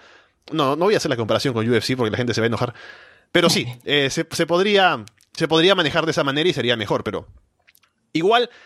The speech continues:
Speaker 1: el tema de que lo haya recibido así, el último Raw,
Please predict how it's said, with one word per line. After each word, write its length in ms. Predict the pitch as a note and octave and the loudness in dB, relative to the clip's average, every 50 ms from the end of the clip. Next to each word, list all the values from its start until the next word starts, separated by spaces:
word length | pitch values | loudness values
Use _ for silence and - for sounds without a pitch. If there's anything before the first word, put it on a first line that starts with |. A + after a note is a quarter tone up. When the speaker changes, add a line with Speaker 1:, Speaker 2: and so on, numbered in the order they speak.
| - - D3+ - _ _ | -20 -18 -18 -18 _ _
Speaker 1:
el 140 | - E3 E3+ | -2 -2 0
tema 220 | E3+ C#4 C#4+ D4 | 0 2 2 4
de 100 | C4 G#3 | 2 2
que 100 | F3 F3 | 4 4
lo 60 | D#3 F3+ | 4 4
haya 140 | G#3 G#3+ | 4 4
recibido 400 | G3 E3+ D3 - C#3+ D#3+ E3+ E3+ | 2 2 0 0 2 2 2 2
así, 320 | C#3+ - - A#2+ A2 A2+ _ _ _ _ _ _ _ _ _ _ _ _ _ _ - | 2 0 -4 -6 -8 -10 _ _ _ _ _ _ _ _ _ _ _ _ _ _ -2
el 200 | C3+ C#3+ D3+ E3+ | 0 0 2 2
último 320 | E3 D3+ D3 D#3+ D3+ C#3 | 2 0 0 0 0 2
Raw, 320 | C3+ C3 A#2+ A2 G#2 - | 2 2 0 -2 -4 -8